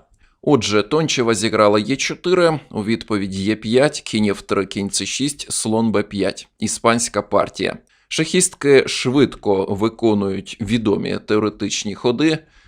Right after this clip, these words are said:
Слон Є сім, тура Є один, Б п'ять, слон Б три, Д шість, С три, два нулі, Аш три. І на дошці виникла табія цього дебюту.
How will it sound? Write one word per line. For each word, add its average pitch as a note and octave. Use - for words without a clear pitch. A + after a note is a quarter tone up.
Слон G#2
Є G2+
сім, C#3
тура G#2
Є G2
один, G#2
Б F#2+
п'ять, A#2
слон G2
Б G2
три, B2
Д A2
шість, -
С A#2
три, G#2
два G2+
нулі, G#2
Аш G#2+
три. D#3
І E3+
на A2+
дошці A#2
виникла A#2+
табія A#2+
цього G2+
дебюту. F#2